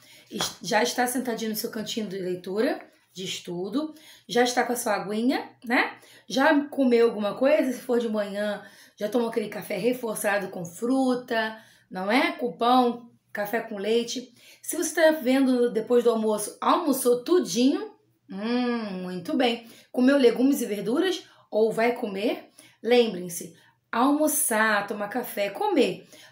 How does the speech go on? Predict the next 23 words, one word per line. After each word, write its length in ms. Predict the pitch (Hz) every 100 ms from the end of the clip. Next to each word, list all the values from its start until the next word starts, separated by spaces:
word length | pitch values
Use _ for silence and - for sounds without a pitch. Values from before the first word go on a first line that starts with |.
| _
Tem 200 | 233 226
sempre 360 | 220 269 330 302
que 60 |
colocar 600 | 269 247 208 208 240 247
comidas 560 | - 208 208 247 392 370
saudáveis. 1080 | - - 233 254 202 202 208 190 175 170
Pra 200 | - 302
quê? 360 | 330 285 175 - - - _
Pra 280 | - 349 349
ficar 300 | - 285 240
com 80 | 233
o 40 |
corpo 320 | - 208 -
em 80 | 277
forma 400 | 285 247 233 254
e 40 | 269
a 60 |
cabeça 540 | 269 254 196 208 - -
em 220 | 233 294
dia. 480 | 247 208 165 170 170 - - -
Então, 180 | - 226
vamos 300 | 202 190 180
lá? 320 | 226 381 -